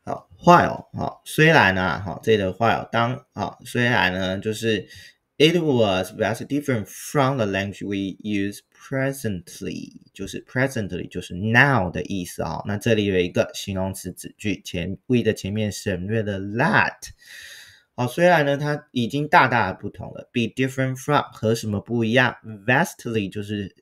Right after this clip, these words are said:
文章稍早的，immensely，好，相当多的，相当大的。很多的字呢，像是drink,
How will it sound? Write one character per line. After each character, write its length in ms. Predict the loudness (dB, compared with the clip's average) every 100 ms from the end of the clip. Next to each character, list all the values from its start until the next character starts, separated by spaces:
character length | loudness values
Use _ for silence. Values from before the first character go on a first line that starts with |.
| _
文 220 | -2 0
章 200 | -2 -4
稍 200 | -2 -2
早 200 | -2 -8
的， 240 | -10 -12 -8
immensely， 1120 | -6 -4 -4 -6 -4 -2 -4 -6 -6 -4 -6 -10 -10
好， 160 | -10
相 280 | -6 -6 -4
当 260 | -4 -6 -8
多 220 | -8 -8
的， 120 | -8
相 260 | -8 -8 -6
当 200 | -8 0
大 280 | 2 2 0
的。 120 | -10 -20 _ -20 -20 -20 -20 -20 0
很 140 | 0
多 180 | 4 4
的 140 | 4 2
字 260 | 0 -2
呢， 280 | 0 -2 -4
像 260 | -6 -8 -10
是 220 | -10 -12 -12
drink, 440 | -10 -6 -6 -6